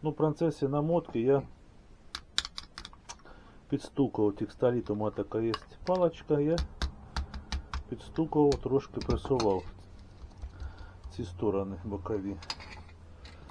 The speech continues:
Так, все. Зараз розкрутимо.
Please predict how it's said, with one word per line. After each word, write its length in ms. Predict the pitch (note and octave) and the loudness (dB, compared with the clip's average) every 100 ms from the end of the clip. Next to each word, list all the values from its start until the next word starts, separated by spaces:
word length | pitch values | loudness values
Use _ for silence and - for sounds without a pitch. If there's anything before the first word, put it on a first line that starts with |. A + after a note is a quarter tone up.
| - - - - - - - - - - - - | -18 -18 -20 -18 -18 -18 -18 -18 -16 -16 -14 -4
Так, 360 | - F3 C#3 | 6 6 6
все. 460 | - - F#3 E3 C3+ - - - - - - - - - - - - | -2 0 6 6 4 -2 -10 -12 -18 -20 -18 -20 -20 -20 -20 -18 -10
Зараз 460 | A2 C#3 C3 - | 0 2 2 0
розкрутимо. 720 | C#3 C3+ - C#3 D#3 - E3+ | 0 -2 -2 -2 -2 0 -2